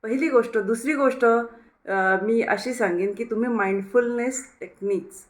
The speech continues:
माइंडफुलनेस टेक्निक्सचा सराव करा. आणि तिसरी गोष्ट,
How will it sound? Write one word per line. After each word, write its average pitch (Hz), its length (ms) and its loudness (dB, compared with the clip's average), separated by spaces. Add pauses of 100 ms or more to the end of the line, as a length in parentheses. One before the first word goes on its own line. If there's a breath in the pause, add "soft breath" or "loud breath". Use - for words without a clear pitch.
(460)
माइंडफुलनेस 233 800 -2
टेक्निक्सचा - 2250 -8
सराव 196 400 -2
करा. 170 340 -2 (280 loud breath)
आणि 220 220 0
तिसरी 240 440 0
गोष्ट, 240 400 2